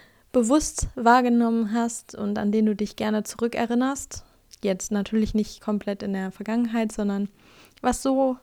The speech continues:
momentan so vielleicht in deinem Leben passiert ist. Es muss auch gar nichts Großes sein. Einfach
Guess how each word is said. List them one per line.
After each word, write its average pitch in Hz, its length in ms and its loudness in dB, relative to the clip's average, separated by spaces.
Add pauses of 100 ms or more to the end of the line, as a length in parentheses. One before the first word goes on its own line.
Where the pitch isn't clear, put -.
(160)
momentan 240 640 6
so 208 100 2
vielleicht 208 360 0
in 208 80 2
deinem 202 200 0
Leben 202 240 0
passiert 196 320 -6
ist. - 160 -10
Es - 100 -8
muss 285 180 -4
auch 254 160 -4
gar 247 140 0
nichts 240 220 -2
Großes 220 400 -2
sein. 180 260 -8 (680)
Einfach 277 320 -6